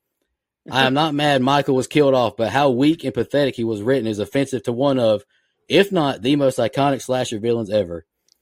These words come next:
You completely wasted the best actor to ever play the Shape in James Jude Courtney. He deserves so much more than this. Michael Myers is the embodiment of evil with the blackest eyes, the devil's eyes. He killed his sister in cold blood,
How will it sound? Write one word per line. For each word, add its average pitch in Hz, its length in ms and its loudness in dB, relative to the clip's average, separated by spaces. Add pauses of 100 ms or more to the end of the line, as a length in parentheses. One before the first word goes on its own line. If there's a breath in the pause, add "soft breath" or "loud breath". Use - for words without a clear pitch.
(260)
You 135 140 0
completely 165 420 4
wasted 143 380 0
the 104 80 -4
best 131 260 2
actor 131 360 -2
to 101 80 -6
ever 131 200 0
play 139 200 2
the 131 100 -2
Shape 110 360 -2
in 101 140 -6
James 113 300 -2
Jude 107 160 -4
Courtney. 87 440 -4 (480)
He 131 100 2
deserves 131 420 2
so 139 120 4
much 135 200 2
more 120 240 2
than 98 120 -2
this. 92 320 -8 (520)
Michael 151 260 2
Myers 139 400 2
is 123 120 -2
the 120 100 -2
embodiment 127 500 2
of 110 100 -2
evil 110 300 -2
with 131 140 -6
the 107 80 -4
blackest 123 440 0
eyes, 104 280 0
the 98 100 -4
devil's 107 400 4
eyes. 87 340 -6 (420)
He 127 120 -2
killed 160 280 4
his 147 120 0
sister 147 300 2
in 113 100 -4
cold 135 300 2
blood, 107 380 0